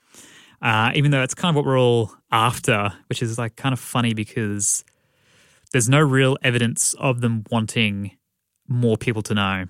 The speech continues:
You know, the idea of people who have these abductions, you know, their memory is erased or, you know, with screen memories and just completely gone, you know, people who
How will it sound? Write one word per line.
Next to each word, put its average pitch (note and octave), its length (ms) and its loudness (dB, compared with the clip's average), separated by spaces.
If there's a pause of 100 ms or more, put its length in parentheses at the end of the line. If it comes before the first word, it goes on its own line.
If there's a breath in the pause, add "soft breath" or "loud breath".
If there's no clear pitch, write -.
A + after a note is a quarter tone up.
(400)
You A#2 120 0
know, G2 160 0
the G#2 100 -2
idea G2+ 340 0
of G2+ 380 -4 (340)
people B2 260 -4
who G#2+ 300 -2 (180)
have A2+ 200 -6
these G#2+ 180 -4
abductions, G#2 800 -6 (520 loud breath)
you A2+ 60 -4
know, F#2+ 160 -4
their G#2 100 -2
memory G#2 340 -2
is G#2 80 -6
erased G2+ 560 -4 (240 loud breath)
or, G#2 240 -2
you G#2 80 -4
know, F#2+ 100 -6
with G2+ 100 -10
screen A#2 360 0
memories G2 600 -2
and F#2+ 240 -6
just - 120 -8
completely G#2 600 -6
gone, A2 420 -2
you A2+ 160 -4
know, G2 200 -4 (380 loud breath)
people A2+ 240 -4
who G#2 440 -4